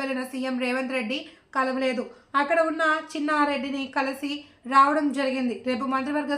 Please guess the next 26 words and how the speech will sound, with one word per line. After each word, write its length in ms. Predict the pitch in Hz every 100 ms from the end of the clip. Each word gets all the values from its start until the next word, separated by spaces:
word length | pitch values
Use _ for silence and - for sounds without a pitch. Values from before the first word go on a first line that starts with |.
| 285
సమావేశం 440 | 277 277 277 294 277
ఉందని 220 | 277 311 349
సమాచారం 500 | 302 269 247 247 226 220
ఉంది. 160 | 214 208 - - - 302
అయినా 220 | 349 349 320
నిర్ణయం 340 | 294 285 311 285
తీసుకోవాలి 500 | 294 294 311 285 277 269
అని, 120 | 269 269
కార్మికులకు 480 | 269 262 277 262 269
రావాల్సిన 360 | 262 262 262 254 240
వేతన 260 | 247 269 262
బకాయిలు 360 | 262 269 254 247
ఇప్పించాలి 500 | 240 285 277 285 262 262
అని 120 | 294 392 - - - 302
ఈ 40 | 302
సందర్భంగా 520 | 320 330 320 294 285 285
కోరుతున్నారు. 540 | 262 233 262 240 233 196 262
కార్యక్రమంలో 520 | 262 269 294 285 277 269
కార్మిక 280 | 269 277 254
సంఘం 200 | 294 285 277
నాయకులు 320 | 269 269 277 247
భూపేందర్, 420 | 240 269 262 311 - - - 269
నాగులు 320 | 311 320 294 277
రవిశంకర్ 500 | 269 311 285 294 277
గౌడ్, 240 | 277 233 247
బాలకృష్ణ, 480 | 247 262 277 -